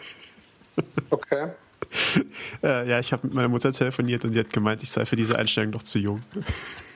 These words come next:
Speaker 1: Da
Speaker 2: So.
Speaker 1: gebe ich, äh, ihr eigentlich ja vollkommen recht. Also.
Speaker 2: <laughs> Und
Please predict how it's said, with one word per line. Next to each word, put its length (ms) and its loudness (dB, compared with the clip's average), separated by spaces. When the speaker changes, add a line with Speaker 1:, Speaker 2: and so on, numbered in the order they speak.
Speaker 1:
Da 80 2
Speaker 2:
So. 60 0
Speaker 1:
gebe 300 2
ich, 300 -2
äh, 320 4
ihr 260 4
eigentlich 400 2
ja 180 4
vollkommen 380 2
recht. 340 0
Also. 300 2
Speaker 2:
<laughs> 1200 -10
Und 240 0